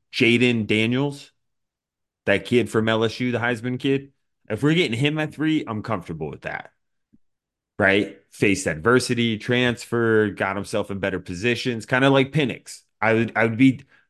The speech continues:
I would hope that we draft, like, Daniels late or Penix in the second round. But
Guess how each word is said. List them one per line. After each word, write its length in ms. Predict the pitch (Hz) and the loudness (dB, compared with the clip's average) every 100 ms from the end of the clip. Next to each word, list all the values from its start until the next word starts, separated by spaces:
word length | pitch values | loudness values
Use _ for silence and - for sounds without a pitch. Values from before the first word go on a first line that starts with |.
| - | -2
I 100 | 127 | 0
would 160 | 156 | 0
hope 280 | 127 147 143 | 0 -2 -2
that 100 | 127 | -4
we 120 | 110 | -4
draft, 360 | 110 110 110 - | -6 -4 -4 -4
like, 280 | 104 90 - _ _ _ _ - | -6 -6 -10 _ _ _ _ 0
Daniels 460 | 120 127 117 98 | 2 4 2 0
late 460 | 113 110 107 95 - _ - | 0 0 0 -2 -8 _ -10
or 400 | 107 107 107 101 | -4 0 0 0
Penix 500 | 123 107 87 - 98 - _ | -2 -2 -6 -10 -14 -16 _
in 100 | 107 | -2
the 60 | 95 | -2
second 320 | - 107 98 | 2 2 2
round. 420 | 98 98 92 87 - _ _ _ _ _ _ _ | 2 2 2 -2 -6 _ _ _ _ _ _ _
But 500 | 180 165 135 107 - | 4 6 4 0 -8